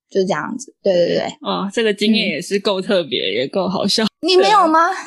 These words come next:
Speaker 2: 对啊。哦，我是说那带女朋友来上课这件事情。
Speaker 1: 我讲的应该你都还没遇过吧，
Speaker 2: 对啊。
Speaker 1: 我觉得。
Speaker 2: 哦，我大部分都做线上。
Speaker 1: 但是你没有学生失恋的时候上课心情很不好吗？我之前就是有一次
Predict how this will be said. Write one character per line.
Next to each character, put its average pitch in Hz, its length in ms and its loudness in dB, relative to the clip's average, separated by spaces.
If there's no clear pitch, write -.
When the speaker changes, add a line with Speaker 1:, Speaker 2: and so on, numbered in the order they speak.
Speaker 2:
对 302 80 0
啊。 247 120 0
哦， 208 60 -6
我 220 120 2
是 277 140 2
说 285 180 0
那 226 180 -2
带 208 140 0
女 160 160 -6
朋 165 120 -4
友 151 120 0
来 85 160 -2
上 - 220 -4
课 175 180 -2
这 110 120 -4
件 117 180 -2
事 214 160 0
情。 - 200 2
Speaker 1:
我 247 80 6
讲 233 260 0
的 214 80 -2
应 220 160 0
该 254 160 2
你 240 160 -4
都 220 100 2
还 226 140 2
没 190 140 -4
遇 208 160 0
过 220 260 2
吧， 202 160 2
Speaker 2:
对 - 0 -
啊。 - 140 -8
Speaker 1:
我 185 60 -4
觉 - 140 -4
得。 - 80 -2
Speaker 2:
哦， 220 360 -2
我 220 80 -2
大 220 140 0
部 214 100 -18
分 233 140 -2
都 208 120 0
做 208 260 0
线 190 300 2
上。 190 180 -2
Speaker 1:
但 466 140 2
是 494 80 2
你 349 80 2
没 311 100 4
有 381 200 4
学 277 260 2
生 320 300 0
失 311 380 0
恋 320 200 2
的 226 80 2
时 214 140 0
候 226 80 2
上 247 340 0
课 247 160 0
心 233 220 2
情 202 220 -2
很 180 160 0
不 196 120 2
好 - 280 -2
吗？ - 200 -2
我 202 160 0
之 302 160 0
前 208 320 -2
就 240 120 -2
是 240 80 4
有 196 160 2
一 180 140 -4
次 - 260 0